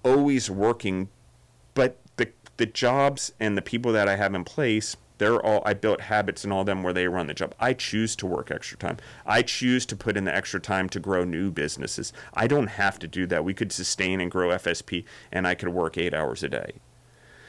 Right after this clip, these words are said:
But it's not in me because I formed habits like these to exercise, to go the extra mile, to eat properly, to drink enough water every day,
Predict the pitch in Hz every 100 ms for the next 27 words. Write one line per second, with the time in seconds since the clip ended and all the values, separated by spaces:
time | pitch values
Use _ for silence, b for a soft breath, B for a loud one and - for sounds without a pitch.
0 | B - 113 113 - 107 101 95 - -
1 | 107 110 98 90 87 87 98 95 90 -
2 | 98 90 - 107 98 92 - 82 87 85
3 | 82 - - 95 - 87 - 85 80 65
4 | - 82 95 95 82 - - 98 92 95
5 | 82 80 - B B - - 98 92 90
6 | 90 87 87 - _ - - 107 - -
7 | 90 85 90 85 62 53 - - 101 92
8 | 90 - 98 92 95 90 107 110 110 92
9 | 85 85 58 53